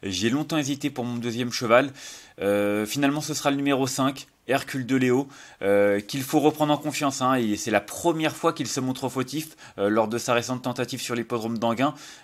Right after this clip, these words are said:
Euh, donc, euh, voilà, Tony Le Belair le connaît parfaitement,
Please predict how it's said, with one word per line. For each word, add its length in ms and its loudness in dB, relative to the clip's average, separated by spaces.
Euh, 480 0
donc, 320 -8
euh, 40 -2
voilà, 340 4
Tony 240 0
Le 100 4
Belair 340 2
le 80 0
connaît 240 2
parfaitement, 540 2